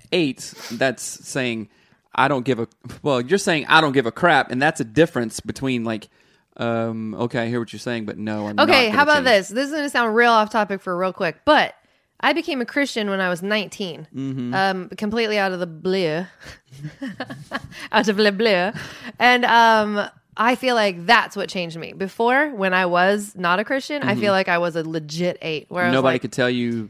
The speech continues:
Speaker 1: to change or
Speaker 2: "Oh,
Speaker 1: point out
Speaker 2: no,
Speaker 1: your flaws?
Speaker 2: not at all." And I would be like, "Oh, thanks for telling me, moron. See you later."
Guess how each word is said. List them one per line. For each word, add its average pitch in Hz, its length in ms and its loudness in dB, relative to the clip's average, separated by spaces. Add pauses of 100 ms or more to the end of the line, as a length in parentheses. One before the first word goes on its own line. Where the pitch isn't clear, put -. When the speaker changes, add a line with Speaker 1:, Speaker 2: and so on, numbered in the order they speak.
Speaker 1:
to 113 100 -10
change 131 480 -6
or 107 140 -4
Speaker 2:
"Oh, 180 140 6
Speaker 1:
point 220 120 6
out 208 180 6
Speaker 2:
no, 143 60 -4
Speaker 1:
your 113 80 -4
flaws? 120 340 -6
Speaker 2:
not 202 280 2
at 175 80 0
all." 165 400 -2
And 196 160 -2
I 196 100 2
would 190 120 0
be 190 120 -2
like, 180 260 -2 (320)
"Oh, 262 300 8
thanks 254 260 0
for 240 60 -6
telling 254 280 0
me, 175 220 -6
moron. 180 640 2
See - 240 0
you 254 60 4
later." 226 460 2